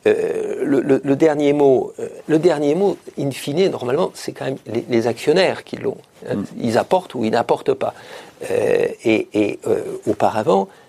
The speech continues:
Speaker 1: euh, ce qui est examiné par toutes les autorités que vous venez, qu'on vient de, de, de citer, ce sont des aspects particuliers de, de, de, de, de ce, de, de, de l'offre. Mais, euh, la,
Speaker 2: L'autorisation de cette offre, c'est vous qui avez la donnée.
Speaker 1: Absolument.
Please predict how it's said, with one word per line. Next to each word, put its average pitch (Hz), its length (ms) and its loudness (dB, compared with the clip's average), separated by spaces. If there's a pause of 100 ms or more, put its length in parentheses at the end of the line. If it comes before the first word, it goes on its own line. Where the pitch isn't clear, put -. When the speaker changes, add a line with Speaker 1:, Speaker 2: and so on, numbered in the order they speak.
(200)
Speaker 1:
euh, - 160 -4
ce - 380 -8
qui 107 360 0
est 104 140 2
examiné 117 640 4
par - 240 -2
toutes - 260 -2
les 147 160 0
autorités 120 560 2
que 107 60 -10
vous 104 200 -4
venez, 101 200 0
qu'on - 160 -8
vient 104 180 -2
de, - 160 -6
de, 104 160 -10
de 98 180 -8
citer, 226 460 -2 (300)
ce - 120 -12
sont 165 180 -2
des 120 200 4
aspects 156 320 2
particuliers 160 920 -2 (320)
de, 120 160 0
de, 117 200 -2
de, 120 200 -4
de, 120 280 -4
de 117 140 -8
ce, 120 200 -6
de, 117 260 -4
de, 113 180 -4
de 117 200 0
l'offre. 107 280 2 (460)
Mais, 107 320 2 (120)
euh, 90 200 2 (840)
la, 104 120 -2
Speaker 2:
L'autorisation 123 880 2 (340)
de 90 340 -2
cette - 300 -6
offre, 160 320 0
c'est - 160 -4
vous 98 220 -2
qui - 160 -4
avez 95 120 -2
la 101 120 0
donnée. 87 180 -4
Speaker 1:
Absolument. 147 480 0